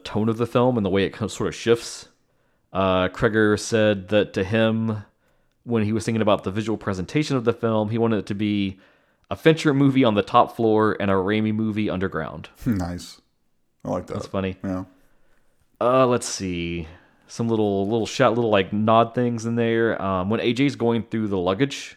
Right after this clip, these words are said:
Speaker 1: in the Airbnb, in Keith's suitcase, he finds a copy of Jane Eyre.
Speaker 2: Mm-hmm.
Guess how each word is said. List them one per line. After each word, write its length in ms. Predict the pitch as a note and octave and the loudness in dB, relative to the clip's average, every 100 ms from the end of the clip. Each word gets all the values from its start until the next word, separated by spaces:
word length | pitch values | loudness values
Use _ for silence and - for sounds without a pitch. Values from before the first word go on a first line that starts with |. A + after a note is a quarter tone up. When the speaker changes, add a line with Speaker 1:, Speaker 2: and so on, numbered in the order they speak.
| _ | _
Speaker 1:
in 120 | A2 | -4
the 100 | A2 | 2
Airbnb, 640 | G#2+ G#2+ A2 G#2 A2 C3 - _ _ _ _ _ - | 2 0 -2 0 -2 -4 -8 _ _ _ _ _ -4
in 140 | G2+ | -4
Keith's 280 | - G#3+ G3+ | -2 -4 -2
suitcase, 640 | - A#2 - F#2+ F#2+ G2 | -2 -2 -2 -2 -2 -4
he 100 | A#2+ | -6
finds 240 | A2 A#2 | 0 0
a 40 | G#2+ | 0
copy 320 | A#2 A2 A2 | -2 -2 -2
of 80 | G2 | -4
Jane 260 | G2+ G#2 F#2+ | -2 -2 0
Eyre. 440 | G#2 G#2+ F2 G2 | -2 0 -2 -4
Speaker 2:
Mm-hmm. 340 | G#2 F2+ F#2 | -6 -4 -4